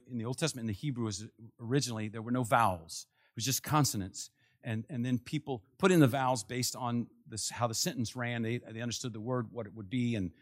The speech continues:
and they did that. You can do that if you ever try it. Take vowels out of a sentence, and then you can make it,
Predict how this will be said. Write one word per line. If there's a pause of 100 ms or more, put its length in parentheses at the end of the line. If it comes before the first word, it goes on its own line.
(200)
and
they
did
that.
You
can
do
that
if
you
ever
try
it.
Take
vowels
out
of
a
sentence,
and
then
you
can (300)
make
it,